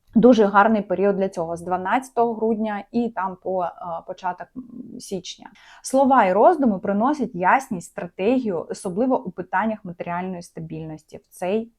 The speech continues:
період. До речі, до двадцять четвертого грудня ще й Венера йде по другому домі, а це прям Венера, це ж планета поліпшення,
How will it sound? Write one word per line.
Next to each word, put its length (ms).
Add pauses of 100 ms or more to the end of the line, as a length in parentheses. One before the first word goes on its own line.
(140)
період. 400 (420)
До 120
речі, 240
до 320
двадцять 380
четвертого 460
грудня 320
ще 220
й 80
Венера 460
йде 260
по 300 (240)
другому 440
домі, 500
а 100
це 240
прям 260
Венера, 360
це 160
ж 160
планета 460
поліпшення, 800